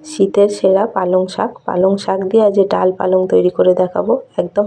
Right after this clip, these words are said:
অরিজিনাল ধাবা স্টাইলে ডাল পালং কীভাবে করছি সেই রেসিপিটা আপনাদের সঙ্গে শেয়ার করব। দেখুন, এই পালং শাক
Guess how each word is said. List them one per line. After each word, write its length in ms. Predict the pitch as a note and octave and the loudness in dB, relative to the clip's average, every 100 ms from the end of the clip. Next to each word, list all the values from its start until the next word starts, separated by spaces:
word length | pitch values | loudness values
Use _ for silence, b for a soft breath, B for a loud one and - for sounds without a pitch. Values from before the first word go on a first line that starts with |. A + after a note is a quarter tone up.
| G#3 | -2
অরিজিনাল 560 | F#3+ F3+ - F#3+ G3 G3 | -2 -2 0 2 2 2
ধাবা 300 | F#3+ F3+ F#3 | 0 -2 -4
স্টাইলে 400 | G3+ - G#3 G#3 | -4 -2 0 2
ডাল 240 | G3 F#3+ F#3 | 0 0 -2
পালং 260 | F#3+ G3 G3 F3+ | -2 0 0 -2
কীভাবে 360 | F#3+ F#3 F#3+ A3 | -6 -2 0 0
করছি 320 | G#3+ A3 - | -2 -2 -6
সেই 220 | G#3 - F#3+ | -2 2 2
রেসিপিটা 440 | F#3 - - - | 2 0 -12 -4
আপনাদের 320 | G#3+ G#3 G3+ G3+ | -4 0 0 0
সঙ্গে 220 | G3+ G3+ | -2 -2
শেয়ার 280 | G3+ G3+ G3 | -2 0 0
করব। 260 | G3 G#3 A#3 D#4 B B B B B | 0 -2 0 -2 B B B B B
দেখুন, 260 | - - D#4 D#4+ _ | -8 -2 -2 -2 _
এই 140 | G#3 G3+ | 0 0
পালং 280 | G3+ F#3+ G3 G3+ | 0 0 0 0
শাক 200 | G3+ | -2